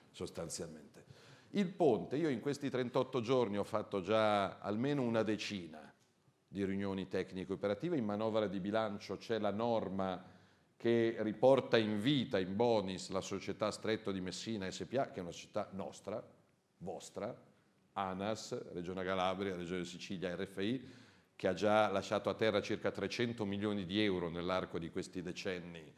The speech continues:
per arrivare a, a quest'oggi, e quindi l'obiettivo è rimettere in vita la società. Poi non faccio l'ingegnere,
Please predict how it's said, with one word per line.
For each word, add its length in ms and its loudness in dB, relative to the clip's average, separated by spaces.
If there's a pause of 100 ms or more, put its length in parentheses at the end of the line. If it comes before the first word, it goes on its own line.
(480)
per 440 2
arrivare 920 -2
a, 440 -16
a 140 -14
quest'oggi, 840 -4 (540)
e 160 -2
quindi 380 2
l'obiettivo 760 4
è 160 8
rimettere 460 2
in 100 0
vita 260 0
la 80 0
società. 460 0
Poi 160 0
non 160 -2
faccio 380 -2
l'ingegnere, 720 0